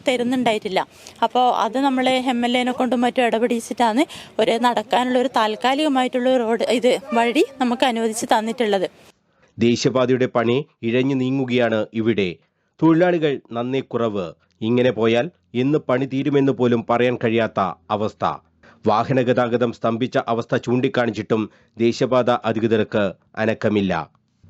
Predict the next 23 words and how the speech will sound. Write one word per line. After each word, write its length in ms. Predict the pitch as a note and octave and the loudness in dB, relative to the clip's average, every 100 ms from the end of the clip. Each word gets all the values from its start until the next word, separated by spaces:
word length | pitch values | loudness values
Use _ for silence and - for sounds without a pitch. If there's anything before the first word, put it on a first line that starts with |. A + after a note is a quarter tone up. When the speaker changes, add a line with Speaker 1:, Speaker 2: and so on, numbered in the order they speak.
| - | 0
Speaker 2:
നേരത്തെ 440 | A#2 A#2+ A#2+ A#2+ D#3+ _ B2+ | 2 2 0 -2 -2 _ -4
കാൽനട 320 | C3+ C#3 D#3 | -2 0 0
യാത്രക്കാർക്ക് 640 | D3+ C#3 - D3+ D#3 - | 0 0 -6 -2 -2 -2
പോലും 300 | B2 B2+ A#2 | 0 0 0
സൗകര്യം 460 | - B2+ C3 B2+ B2+ | 0 -2 2 0 0
ഉണ്ടായിരുന്നില്ല. 760 | A#2+ A#2 A#2 A2+ A#2 G2+ F2 - _ - | -2 2 0 0 -2 -2 -4 -8 _ -8
മന്ത്രി 300 | A2+ A2 A#2 - | -6 -2 -4 -4
കടന്നപ്പള്ളി 420 | A2 A2+ - C3 | -4 -4 0 0
രാമചന്ദ്രൻ 560 | B2 A#2+ A#2 A2+ A#2+ B2 A#2 | 2 0 -2 -4 -4 -4 -4
ഇടപെട്ടാണ് 600 | A#2 B2+ A#2+ A2 A#2 E3+ _ - | 0 0 0 0 0 -2 _ -6
അത് 320 | A2 A2+ G#2 | -2 -2 -2
ലഭിച്ചത്. 580 | G#2+ G2+ A2 A#2 F#2+ F2 - _ - | -4 -4 -2 -4 -2 -2 -4 _ -6
പക്ഷേ 320 | A2 B2 A#2+ - - | -4 -2 -4 -4 -8
മഴയായതോടെ 840 | G#2+ A2 C3 B2+ A#2 A2+ G#2+ G#2 F#2 F#2+ | -2 2 2 2 2 0 2 0 -4 -4
ദുരിതം 360 | A#2 A#2 B2 | -4 0 0
വീണ്ടും 460 | G#2+ A2 G#2 G2+ - | 0 0 0 -2 -4
ഇരട്ടിച്ചു. 600 | A2 G#2 A2+ - F#2+ D2+ _ _ _ _ - | -4 -2 -4 -4 -6 -8 _ _ _ _ -2
തന്റെ 180 | D3+ D#3 | 0 2
വീട് 300 | F3 D#3 D3+ B2+ - | 2 2 2 0 -2
അപകടാവസ്ഥയിലാണെന്നും 1040 | A#2 B2+ C#3+ C#3 - C#3+ B2+ A2+ A2 F2+ - _ - | -4 -2 0 -2 -2 0 0 0 -2 -4 -8 _ -2
വീടും 280 | B2+ C3+ | 0 0
സ്ഥലവും 440 | C3 C#3 B2+ C3 C3 | 0 -2 0 -2 -2
ഏറ്റെടുക്കാമെന്ന് 640 | A#2 A#2 C3 C3+ C3+ C3+ | -2 0 -2 0 2 2